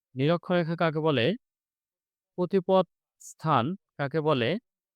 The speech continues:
কোন গ্রহকে গ্রহরাজ বলা হয়? অনুধাবন প্রশ্নের জন্য তোমরা পড়বে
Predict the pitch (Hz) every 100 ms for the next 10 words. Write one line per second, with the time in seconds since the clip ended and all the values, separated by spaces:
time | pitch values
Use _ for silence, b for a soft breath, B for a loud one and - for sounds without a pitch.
0 | - 185 190 180 180 175 127 127 208 127
1 | 113 135 156 156 156 143 151 143 123 120
2 | 214 - _ 156 170 170 175 185 - 165
3 | 170 160 165 165 165 160 151 151 120